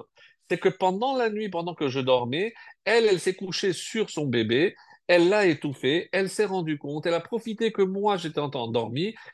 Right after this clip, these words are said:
elle a pris mon bébé et elle m'a donné le sien qui est mort. Donc c'est comme ça que l'histoire est présentée devant le roi Salomon. Mais comment cette femme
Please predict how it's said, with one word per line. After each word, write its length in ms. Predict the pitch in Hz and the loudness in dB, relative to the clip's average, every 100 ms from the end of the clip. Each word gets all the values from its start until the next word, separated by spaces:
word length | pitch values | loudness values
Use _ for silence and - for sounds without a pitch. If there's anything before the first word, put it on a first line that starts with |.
| _ | _
elle 200 | 170 175 | 2 4
a 80 | 165 | 4
pris 380 | 165 - 277 294 | 0 -2 2 4
mon 220 | 247 220 | 2 2
bébé 580 | 196 196 180 165 220 - _ _ _ _ - _ _ | 4 6 6 4 4 -4 _ _ _ _ -20 _ _
et 380 | 185 240 277 269 | 2 2 2 -2
elle 180 | 175 190 | -2 -2
m'a 160 | 190 190 | -2 -4
donné 440 | 170 165 196 240 _ _ - | -4 -4 -4 -6 _ _ -6
le 200 | 139 147 | -2 -2
sien 320 | - 156 175 | -2 -4 -4
qui 160 | - | -6
est 80 | 107 | -4
mort. 360 | 98 92 - _ _ _ _ _ _ _ _ - | -4 -8 -10 _ _ _ _ _ _ _ _ -12
Donc 240 | 127 147 _ | -6 -6 _
c'est 220 | - 180 | 0 2
comme 180 | 175 127 | 2 0
ça 180 | 160 175 | 0 0
que 280 | - 156 175 _ - | 2 2 0 _ -14
l'histoire 540 | - 120 123 185 185 165 - | -4 -2 0 2 2 0 -4
est 80 | |
présentée 600 | 139 - 190 160 139 175 | -4 2 2 2 0 -2
devant 320 | 156 117 139 139 | -2 -4 -6 -8
le 140 | - | -4
roi 160 | 110 120 | -2 -2
Salomon. 400 | - - - - _ - - _ | -4 -8 -10 -14 _ -20 -20 _
Mais 80 | 143 | -2
comment 300 | - 254 262 | 4 4 4
cette 240 | - 175 | 2 0
femme 340 | - 151 131 | 2 0 2